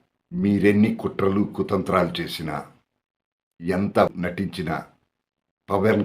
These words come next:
కళ్యాణ్ గారికి ఇదంతా గ్రాఫ్ పెరగటానికే ఉపయోగపడుతుంది. ఆయన మరింత బలపడతారు ప్రజల్లో. మీరెన్ని చేసినా పవన్ కళ్యాణ్ గారి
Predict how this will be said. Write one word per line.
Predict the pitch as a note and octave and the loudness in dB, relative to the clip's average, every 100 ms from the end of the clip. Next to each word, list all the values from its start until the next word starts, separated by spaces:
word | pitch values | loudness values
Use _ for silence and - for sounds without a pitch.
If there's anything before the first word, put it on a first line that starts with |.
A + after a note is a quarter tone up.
| - | 2
కళ్యాణ్ | G#2+ F#2+ F#2+ F2+ | 2 4 2 0
గారికి | E2+ - - G2+ | -4 -6 -6 -2
ఇదంతా | G2+ G#2 - A2 E2 - - _ _ _ _ _ - | 0 0 4 4 4 -2 -16 _ _ _ _ _ -2
గ్రాఫ్ | G#2 G#2+ G#2+ - A2 | 4 4 4 -2 2
పెరగటానికే | A2 A2 A#2+ B2 G#2+ A#2 G2 | 4 6 8 8 8 6 6
ఉపయోగపడుతుంది. | G2 G2 E2+ D#2+ - D#2 B1+ - _ _ _ _ - | 8 6 4 -2 -6 -10 -12 -16 _ _ _ _ -2
ఆయన | G#2 G2+ F#2 G2 | 2 2 4 6
మరింత | A#2+ D3 - F2 - - _ _ - | 6 6 8 8 6 -8 _ _ -12
బలపడతారు | C#3+ G2+ A2+ F#2+ - F#2 - - | 2 4 6 4 2 0 0 -6
ప్రజల్లో. | F#2+ F#2+ F#2+ F2+ F2+ - _ _ _ _ _ _ _ _ _ _ _ _ | -6 -4 -2 -4 -6 -14 _ _ _ _ _ _ _ _ _ _ _ _
మీరెన్ని | F2 G#2 G2 A2+ A#2 B2 | 0 2 4 6 8 10
చేసినా | B2+ B2 G#2+ F2+ D#2+ - _ _ _ _ - | 10 8 6 2 0 -8 _ _ _ _ 2
పవన్ | G#2+ C3+ B2+ C3 | 8 10 10 10
కళ్యాణ్ | A#2+ A2 G#2 F#2 | 10 10 8 4
గారి | E2+ | 2